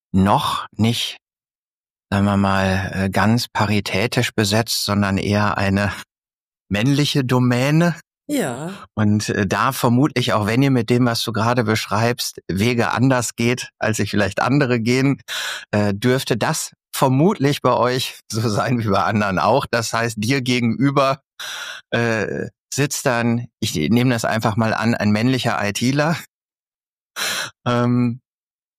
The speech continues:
Speaker 1: und, äh, unter Wahrung aller, äh,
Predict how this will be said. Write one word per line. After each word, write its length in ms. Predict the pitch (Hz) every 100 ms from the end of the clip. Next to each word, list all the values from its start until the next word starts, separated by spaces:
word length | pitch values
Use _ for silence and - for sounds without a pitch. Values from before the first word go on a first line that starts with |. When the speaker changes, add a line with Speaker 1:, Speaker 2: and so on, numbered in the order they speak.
| _ _ _ _ _
Speaker 1:
und, 460 | 120 113 120 - -
äh, 320 | 113 110 104
unter 500 | 101 117 123 120 107
Wahrung 640 | 101 107 123 123 113 113 - - -
aller, 580 | - 110 123 110 110 107 - _ _ _ _ _ _ _ -
äh, 360 | 71 67 69